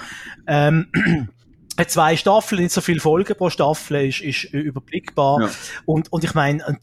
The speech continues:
Speaker 1: der Bub, äh, in der zweiten Staffel, ich meine, das ist ja wirklich ein grosser, toll, äh, grossartiger Schauspieler. Aber von dem hast,
Speaker 2: Ja,
Speaker 1: von
Speaker 2: unglaublich.
Speaker 1: dem hast du richtig Angst und das ist ein kleiner Bub.
Speaker 2: Ja.
Speaker 1: Also das ist unglaublich.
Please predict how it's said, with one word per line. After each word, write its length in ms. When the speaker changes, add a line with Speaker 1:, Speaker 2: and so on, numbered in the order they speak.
Speaker 1:
der 120
Bub, 340
äh, 280
in 60
der 100
zweiten 720
Staffel, 560
ich 80
meine, 200
das 160
ist 120
ja 160
wirklich 240
ein 100
grosser, 400
toll, 320
äh, 320
grossartiger 800
Schauspieler. 720
Aber 100
von 180
dem 140
hast, 120
Speaker 2:
Ja, 40
Speaker 1:
von 120
Speaker 2:
unglaublich. 260
Speaker 1:
dem 80
hast 140
du 40
richtig 420
Angst 460
und 100
das 120
ist 60
ein 120
kleiner 380
Bub. 340
Speaker 2:
Ja. 60
Speaker 1:
Also 160
das 180
ist 220
unglaublich. 580